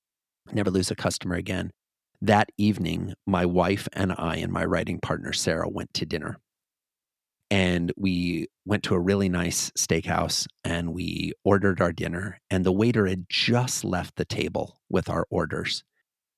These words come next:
And I said to my wife and my writing partner,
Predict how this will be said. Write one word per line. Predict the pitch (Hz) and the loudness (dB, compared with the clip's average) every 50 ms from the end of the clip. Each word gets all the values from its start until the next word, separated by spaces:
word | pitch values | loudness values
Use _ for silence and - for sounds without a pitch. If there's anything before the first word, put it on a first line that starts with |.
| _ _ _ _ _ _ _ - | _ _ _ _ _ _ _ 0
And | 107 101 95 | 2 4 4
I | 85 | 2
said | - - 110 95 | 4 4 4 4
to | 90 92 | 4 2
my | 87 85 | 2 2
wife | 85 85 87 87 87 - | 2 0 0 -2 -2 -2
and | - 80 | -4 -2
my | 82 85 | -2 -2
writing | 82 87 87 85 85 - 85 | 0 0 -2 -2 -2 -4 -6
partner, | - - - - 87 87 85 85 - - | -4 -4 -4 -4 -2 -4 -4 -6 -6 -10